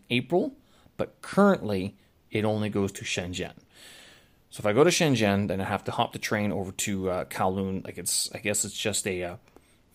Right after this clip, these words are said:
it's basically a transfer. It's an, a little bit more trouble. It's not direct, but I, I think I'd still have to go through customs as well on both sides. It doesn't matter. Uh, like, on, on both methods, like, if I go through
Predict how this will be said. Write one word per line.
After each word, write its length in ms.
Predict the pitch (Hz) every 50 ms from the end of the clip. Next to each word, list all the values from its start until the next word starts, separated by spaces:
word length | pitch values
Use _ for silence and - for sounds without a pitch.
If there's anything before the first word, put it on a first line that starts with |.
| - - _ -
it's 100 | 127 -
basically 340 | - 143 131 - - 127 113
a 40 | 104
transfer. 540 | - - 107 90 - - - - - - - - -
It's 120 | - - 117
an, 200 | 214 - 117 - -
a 40 | -
little 200 | 131 131 220 196
bit 140 | 190 165
more 380 | 143 147 143 139 135 131 120 117 - - _ _ - - - - -
trouble. 440 | - 170 143 143 151 151 147 147 - - _
It's 140 | - 127 -
not 180 | 127 110 - -
direct, 460 | 110 104 107 131 135 139 135 - - - - - - - - _ _
but 280 | - 117 113 113 - - - _ -
I, 280 | 110 98 - 104 110 - -
I 60 | -
think 200 | - - 180 190
I'd 80 | 160 -
still 160 | - - 135
have 60 | -
to 60 | -
go 80 | 131 127
through 180 | 127 - - -
customs 500 | - - - 135 - - 147 117 120 104
as 100 | 92 92
well 140 | 104 104
on 140 | 104 110 127
both 200 | 117 117 117 113
sides. 320 | - - 117 110 87 - 101
It 60 | 95
doesn't 220 | 110 104 110 95
matter. 320 | 98 107 107 95 82 - - - - - - - -
Uh, 140 | 98 95 92
like, 200 | 101 107 101 -
on, 280 | 113 98 85 107 107
on 60 | 110 110
both 280 | 127 127 120 - -
methods, 360 | 117 110 101 - 90 87 -
like, 120 | 101 98 -
if 80 | -
I 60 | 98 98
go 120 | 101 101
through 280 | 98 - 104 95 92